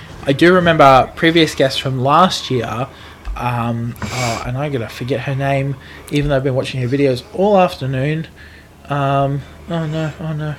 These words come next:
oh no. Yeah, um, Missus H, Teaching Missus H on TikTok, she talks about, uh, marking on improvement rather than, you know, actual ability of, like, you know,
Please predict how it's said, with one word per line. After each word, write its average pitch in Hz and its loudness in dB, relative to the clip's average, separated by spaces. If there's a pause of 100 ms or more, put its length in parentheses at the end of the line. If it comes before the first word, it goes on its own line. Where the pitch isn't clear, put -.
oh 160 -8
no. 147 -4 (1120)
Yeah, 147 4
um, 135 0
Missus 180 0
H, - 2
Teaching 160 0
Missus 143 -4
H 147 -2
on 135 -6
TikTok, 175 2 (180)
she 185 2
talks 196 4
about, 147 8 (100)
uh, 123 4 (460)
marking 127 0
on 139 2
improvement 135 2
rather 127 0
than, 127 -2 (340)
you - -6
know, 117 -2 (120)
actual 131 0
ability 123 2
of, 117 -2
like, 113 -8 (580)
you 147 -4
know, 117 -2